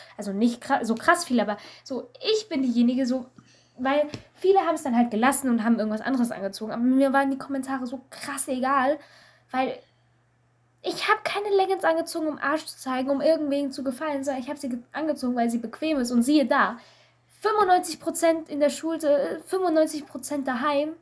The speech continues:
trag ich durchgehend Leggings. Wenn ich weggehe, wenn ich in der Schule bin, wenn ich daheim bin, so nur zu wirklich besonderen Sachen zieh ich keine Leggings an. Und das nicht, weil sie nicht, also einfach, weil sie, äh,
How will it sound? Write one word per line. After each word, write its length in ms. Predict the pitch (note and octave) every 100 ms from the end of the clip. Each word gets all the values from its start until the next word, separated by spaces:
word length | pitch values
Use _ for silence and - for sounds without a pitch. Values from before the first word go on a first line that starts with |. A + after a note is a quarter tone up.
| -
trag 280 | - C#4 C#4
ich 180 | B3 -
durchgehend 540 | D4 B3+ A#3+ C4 A#3+
Leggings. 580 | B3 C#4 D4+ D4 A#3 - _ _ _ _ _ _ _
Wenn 140 | G#3+
ich 220 | F3 - F#3+
weggehe, 580 | C#4 C#4 - C4+ C4+ E3+
wenn 120 | E3
ich 100 | -
in 60 |
der 100 | F#3
Schule 320 | F#3 C#4 C4+ B3
bin, 320 | B3+ B3 A#3
wenn 120 | A3
ich 140 | F3 -
daheim 480 | C4 A#3+ A#3+ A#3+
bin, 300 | A#3+ A#3 A#3 - -
so 140 | - - -
nur 200 | D#4 G4+
zu 180 | E4 A#3+
wirklich 320 | G4 G4+ C4
besonderen 500 | - B3 B3 A3+ G#3+
Sachen 380 | G#3+ A3+ A3 F3+
zieh 120 | - -
ich 100 | -
keine 280 | G#3+ G3 G3
Leggings 420 | G3 G3 F#3 -
an. 200 | E3+ F#3 - - -
Und 80 | A#3+
das 120 | B3
nicht, 300 | F4+ F#4 -
weil 140 | B3
sie 100 | A3
nicht, 220 | G#3 - - _ _ _ _ _ _ _ -
also 280 | B3 A#3+ - _ _
einfach, 220 | E4 F4+ C4+
weil 100 | A3
sie, 220 | A3 - _
äh, 220 | A#3 A3